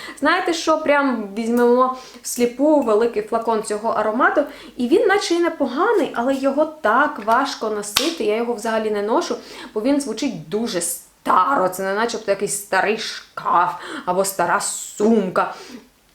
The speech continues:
в якій, я не знаю, цей тоба-, табак розсипався, і він вже такий сухий, знаєте, про ту сумку забули, потім знайшли через двадцять років, відкрила, а там цей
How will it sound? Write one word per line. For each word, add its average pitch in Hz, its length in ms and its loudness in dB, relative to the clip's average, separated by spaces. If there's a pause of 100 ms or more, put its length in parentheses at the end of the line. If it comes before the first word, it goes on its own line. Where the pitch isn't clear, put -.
(240)
в 190 80 -8
якій, 208 520 2
я 208 100 4
не 226 120 2
знаю, 185 280 2
цей 214 240 -2
тоба-, 214 440 2
табак 214 420 0
розсипався, 214 800 -2 (280)
і 214 80 -8
він 233 140 0
вже 220 120 -2
такий 220 260 -2
сухий, 240 960 2
знаєте, 208 420 2
про 208 140 -8
ту 233 140 -8
сумку 226 340 0
забули, 214 480 2
потім 208 300 -2
знайшли 208 380 -2
через 202 280 0
двадцять 196 420 -2
років, 196 320 -2
відкрила, 226 440 2
а 175 100 0
там 208 180 0
цей 208 240 -4